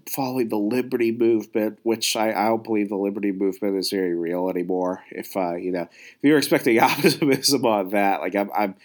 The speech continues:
I've got, like, you know, ten acres in South Florida to sell you. Uh, you know, it became, like, how can we bring back liberty? And people stopped thinking, "How can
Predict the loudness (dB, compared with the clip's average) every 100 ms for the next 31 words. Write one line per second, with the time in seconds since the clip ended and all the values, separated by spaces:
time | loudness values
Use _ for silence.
0 | -20 -8 -4 2 2 4 0 2 0 0
1 | 0 0 2 2 0 -2 -2 -2 -4 -2
2 | -4 -4 -2 0 0 0 -2 0 0 0
3 | -4 -8 _ _ _ -4 -2 -2 -2 0
4 | 0 0 -2 -4 -4 -2 0 2 2 -2
5 | -4 -8 -6 -4 -4 -4 -2 0 0 0
6 | -2 -2 -4 -2 0 0 -2 -4 0 0
7 | 2 0 0 -4 -8 -6 -4 -4 -4 -4
8 | -4 -4 -4 -6